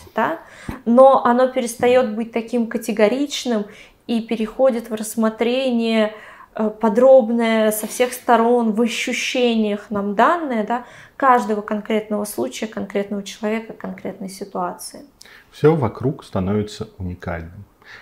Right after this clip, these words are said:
Speaker 2: Это прекрасно, но и одновременно создаёт для жёлтой составляющей личности огромную тревогу, огромную проблему, потому что, а, здесь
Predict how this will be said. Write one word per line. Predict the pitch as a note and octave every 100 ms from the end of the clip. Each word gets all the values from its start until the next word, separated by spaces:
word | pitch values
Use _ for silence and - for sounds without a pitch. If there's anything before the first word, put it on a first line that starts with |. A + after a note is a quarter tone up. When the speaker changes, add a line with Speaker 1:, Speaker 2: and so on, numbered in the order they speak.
| -
Speaker 2:
Это | -
прекрасно, | G#3+ A#2 - - F2 - A3 A#3
но | F3+ E3+
и |
одновременно | F3 A2+ F#2+ A2 C#3 C3 B2
создаёт | A2+ - G2 F2 F#2+ G#2+ A2+ - - _ - - _
для | G#2 F#2+
жёлтой | E2 G2+ A#2+ A2+ - F2+
составляющей | - G2+ - F#2 F2 E2+ - F#2+
личности | A2 B2 A2+ G#2+ F#2+
огромную | F#2 G#2+ A2 A2
тревогу, | - - G#2 A2+ A#2 A#2+ G2+ F#2+ - - - _ -
огромную | F2+ F#2 A2+ B2 A2 A2 - - -
проблему, | - G2 F#2+ G2 G#2 F2
потому | - F2 - F2 F#2+
что, | - G2 F#2 - - - - - - - _ _ _ _ _ _
а, | G#2+ A2 G#2 - - - - - -
здесь | G2+ F#2 A2+ A#2 B2+ -